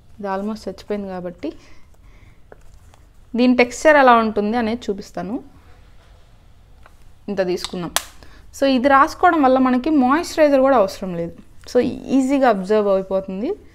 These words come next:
చూస్తున్నారు కదా, టూ త్రీ టైమ్స్ ఇలా అనగానే అయిపోయింది,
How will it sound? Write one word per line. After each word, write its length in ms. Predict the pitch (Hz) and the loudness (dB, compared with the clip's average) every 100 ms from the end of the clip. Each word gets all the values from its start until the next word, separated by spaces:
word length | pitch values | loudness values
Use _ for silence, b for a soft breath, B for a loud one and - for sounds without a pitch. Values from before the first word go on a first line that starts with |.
| b b - | b b -12
చూస్తున్నారు 460 | 240 240 247 233 196 | -10 -6 -4 -2 0
కదా, 120 | 226 247 | 0 -2
టూ 80 | 220 233 | -2 -2
త్రీ 120 | 233 226 214 | -2 -2 -2
టైమ్స్ 240 | 220 - | -4 -4
ఇలా 120 | 214 202 | -4 -2
అనగానే 280 | 208 220 294 269 | -4 -4 -2 -2
అయిపోయింది, 400 | 262 240 175 | 0 0 -2